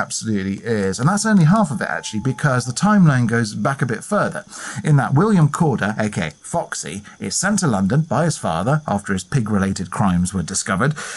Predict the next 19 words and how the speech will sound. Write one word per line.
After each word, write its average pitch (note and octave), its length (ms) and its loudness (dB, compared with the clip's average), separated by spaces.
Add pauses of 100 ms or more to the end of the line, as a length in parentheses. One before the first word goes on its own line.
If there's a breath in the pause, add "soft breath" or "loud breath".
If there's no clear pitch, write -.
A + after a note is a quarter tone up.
(120 loud breath)
then E3 180 0
is D#3 160 -2
called D#3+ 400 0
back G#3 300 -4
to F#3+ 100 -4
Suffolk D#3+ 500 -2
when G#2+ 140 -2
his G#2 300 -4
oldest F#3+ 500 0
brother F#2 280 0
dies F#2 360 -2
from F2+ 140 -2
drowning, C3 720 2
trying A#2+ 260 0
to E3 60 -6
cross - 320 -2
a B2 80 -6
frozen A2+ 500 0
lake, A2+ 420 -2